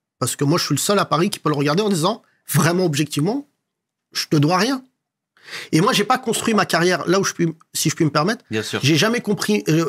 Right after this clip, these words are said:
Speaker 1: euh, euh, fait ma carrière en opposition à Jamel. Même si j'ai des désaccords, euh, tu vois. Et, et c'est même pas une histoire de désaccord, parce que ça serait, euh,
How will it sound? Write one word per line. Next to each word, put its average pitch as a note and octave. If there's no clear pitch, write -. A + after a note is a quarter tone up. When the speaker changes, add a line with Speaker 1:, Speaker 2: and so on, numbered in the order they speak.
Speaker 1:
euh, D#3
euh, C#3+
fait E3+
ma D3+
carrière D#3
en E3+
opposition E3
à D#3+
Jamel. D4
Même C#3+
si -
j'ai C#3
des C#3+
désaccords, C#3
euh, B2
tu -
vois. G#3
Et, D3+
et D3+
c'est F#3+
même G3
pas A3+
une G#3
histoire F3
de D#3
désaccord, D3+
parce D#3+
que D3
ça D#3
serait, G#3+
euh, C#3